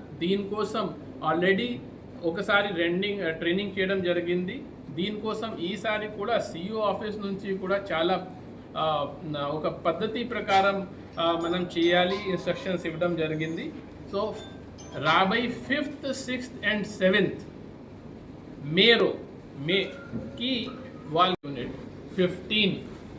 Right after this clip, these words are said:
కంటెస్టెంట్ జిల్లాలో వన్ సిక్స్ ఫోర్ ఫోర్ పోలింగ్ స్టాఫ్స్ ఉన్నాయి. దీనికి సంబంధించిన ఏ స్టాఫ్ ఏ పోలింగ్ స్టేషన్కి వెళ్ళడం జరుగుతుంది, అది కూడా ఈరోజు ఒక ట్రాన్స్పరెంట్ మేనర్లో ర్యాండమైజేషన్ ద్వారా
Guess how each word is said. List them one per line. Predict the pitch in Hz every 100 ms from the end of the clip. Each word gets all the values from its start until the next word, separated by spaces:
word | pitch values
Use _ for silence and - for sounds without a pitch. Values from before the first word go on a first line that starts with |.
| -
కంటెస్టెంట్ | 151 151 170 160 - 180 214 185 139
జిల్లాలో | 156 170 320 202 220 - - - - -
వన్ | 131 170 185
సిక్స్ | 190 180 -
ఫోర్ | 160 165
ఫోర్ | 160 185 180 160
పోలింగ్ | 160 160 147
స్టాఫ్స్ | - 156 160 156
ఉన్నాయి. | 147 156 196 - - - - -
దీనికి | 156 196
సంబంధించిన | 185 180 170 175 170 170 175 170 175 196 220 156
ఏ | 180 202 196
స్టాఫ్ | - - 160 135 - - 143
ఏ | 214 214
పోలింగ్ | 185 180 180 170
స్టేషన్కి | - 160 151 180 170 165
వెళ్ళడం | 143 147 165 156
జరుగుతుంది, | 135 143 - 151 143 196 - - - -
అది | 151 180
కూడా | 190 185 202 180 -
ఈరోజు | 170 175 185 185 - - - - -
ఒక | 156 175
ట్రాన్స్పరెంట్ | 165 151 151 180 - 196 202 180
మేనర్లో | 175 165 175 170 170
ర్యాండమైజేషన్ | 165 156 165 175 180 170 170 190 180 151
ద్వారా | 151 160 226